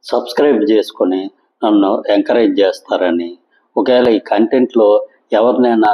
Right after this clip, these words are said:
సరే ఇబ్బంది పెట్టిన విషయాలు కానీ ఏమైనా జరిగి ఉంటే నన్ను క్షమించమని కోరుకుంటున్నాను.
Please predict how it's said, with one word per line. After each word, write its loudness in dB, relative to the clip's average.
సరే -2
ఇబ్బంది 0
పెట్టిన -2
విషయాలు 0
కానీ 0
ఏమైనా -8
జరిగి 0
ఉంటే 0
నన్ను 0
క్షమించమని -2
కోరుకుంటున్నాను. -4